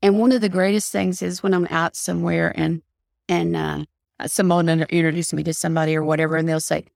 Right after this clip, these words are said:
"Oh, you're Beth Ferrister. I've heard so many good things about you." That is when you know you're successful in business.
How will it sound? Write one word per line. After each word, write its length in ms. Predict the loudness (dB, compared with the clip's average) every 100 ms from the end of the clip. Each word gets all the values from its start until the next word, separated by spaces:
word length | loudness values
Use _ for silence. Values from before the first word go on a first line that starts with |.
| _ 2
"Oh, 120 | 4
you're 180 | 4 4
Beth 280 | 4 4 2
Ferrister. 600 | 4 4 2 0 0 0 _
I've 140 | -2 2
heard 200 | 2 0
so 220 | -2 2
many 180 | 4 4
good 260 | 2 -2 -2
things 280 | -2 -2
about 360 | -4 -4 -4 -4
you." 160 | -6 -6 _ _ _ 0
That 340 | 4 4 0 _ _ _ -8
is 160 | -4
when 160 | -2 0
you 140 | 0
know 380 | 0 0 0 -2 -8 _ _ _
you're 120 | -6
successful 600 | -6 -8 -6 -6 -8 -8 -6
in 100 | -6
business. 460 | -8 -10 -12 -12